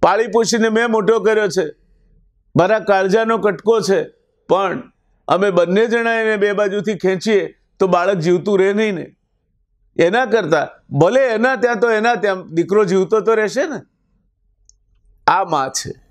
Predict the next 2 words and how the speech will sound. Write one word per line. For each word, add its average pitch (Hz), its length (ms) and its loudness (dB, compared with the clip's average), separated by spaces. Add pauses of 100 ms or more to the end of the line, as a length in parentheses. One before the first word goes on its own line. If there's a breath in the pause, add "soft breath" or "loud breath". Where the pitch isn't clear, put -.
(1600)
સુપ્રીમ 262 560 0
સેક્રિફાઈસ, 226 1040 -2